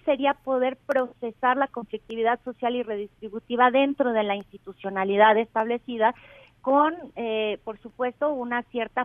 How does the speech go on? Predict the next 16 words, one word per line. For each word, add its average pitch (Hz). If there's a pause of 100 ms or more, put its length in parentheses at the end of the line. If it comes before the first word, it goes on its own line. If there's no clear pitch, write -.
presión 226 (280)
para 220
que 220
las, 196 (160)
eh, 190
élites 226
gobernantes 226
escuchen. 196 (220)
Es 294
cierto 285
que 214
sin 214
movilización 214
de 240
este 226
tipo, 208